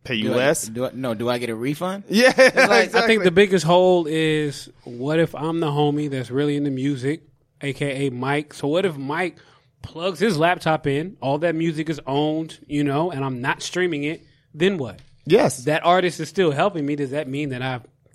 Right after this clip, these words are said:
Speaker 3: you know, shafted him out the bag? No. So
Speaker 1: Yep.
Speaker 3: I, I do feel like it's kinda bullshit. I, but I would say the other side of that coin is we all know,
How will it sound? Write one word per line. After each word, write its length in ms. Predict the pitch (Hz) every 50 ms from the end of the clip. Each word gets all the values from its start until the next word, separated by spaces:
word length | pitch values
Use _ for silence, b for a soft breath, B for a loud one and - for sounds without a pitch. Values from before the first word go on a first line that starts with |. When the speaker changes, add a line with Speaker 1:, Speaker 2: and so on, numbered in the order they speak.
| _
Speaker 3:
you 80 | - 120
know, 100 | 107 110
shafted 460 | - - - 120 117 131 - 151 139
him 100 | 139 139
out 120 | 139 147 139
the 80 | 151
bag? 300 | 139 156 165 170 180 175
No. 320 | 185 214 254 196 135 110 b b b b b b b b
So 120 | - 165
Speaker 1:
Yep. 180 | 160 160 156 196
Speaker 3:
I, 60 | 170
I 40 | 170
do 200 | 160 156 196 190
feel 180 | 180 - 196 180
like 140 | 175 165 151
it's 100 | 156 -
kinda 220 | - 170 156 147
bullshit. 340 | 135 139 160 170 156 - 156
I, 60 | 143
but 420 | 131 123 113 151 190 196 151 - B B B B B B B B
I 80 | 139
would 140 | 143 147 143
say 160 | - 156 147
the 140 | 135 139 156
other 120 | 170 170 151
side 220 | - 165 143 139
of 60 | 135
that 160 | 131 127 123 -
coin 280 | - 131 139 135 131 127
is 100 | 117 123
we 160 | 147 151 139
all 180 | 139 139 139
know, 380 | 127 127 131 127 131 135 135 135